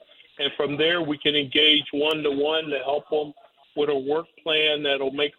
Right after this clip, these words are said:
home ownership a reality for them. But on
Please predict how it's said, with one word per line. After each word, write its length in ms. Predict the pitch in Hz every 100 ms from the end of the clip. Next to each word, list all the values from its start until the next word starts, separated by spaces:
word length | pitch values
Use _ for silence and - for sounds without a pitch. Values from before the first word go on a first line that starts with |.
| -
home 240 | 147 143
ownership 560 | 143 139 135 - 143 -
a 80 | 135
reality 880 | 127 131 131 123 131 127 123 120 110 -
for 120 | 117
them. 340 | 110 123 107 - _ - - _ _ _ _ -
But 140 | 156
on 180 | 156